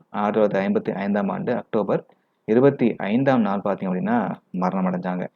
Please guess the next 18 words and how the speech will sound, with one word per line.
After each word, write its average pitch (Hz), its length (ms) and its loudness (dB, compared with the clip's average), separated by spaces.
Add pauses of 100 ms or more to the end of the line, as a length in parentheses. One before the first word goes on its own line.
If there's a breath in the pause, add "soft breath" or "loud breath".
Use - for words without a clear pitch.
(1120)
So, 147 280 6
சடகோ 185 480 6 (140)
மொத்தம் 120 580 0
எத்தனை 117 640 4
கொக்குகள் 123 440 0 (300)
சேர்ந்து-, 95 340 -4 (360)
so, - 200 -8 (100)
சடகோ 104 280 0
வந்து 98 340 0
மொத்தமா 110 320 -2 (540 soft breath)
எத்தனை 147 520 4
கொக்குகள் 131 480 2 (160)
செய்திருந்தார் 107 600 2
அப்படின்னா, 101 380 -4 (380)
அறுநூத்தி 139 600 0 (160)
நாற்பத்தி 113 480 -2
நாலு 113 440 0
கொக்குகளை 117 420 -2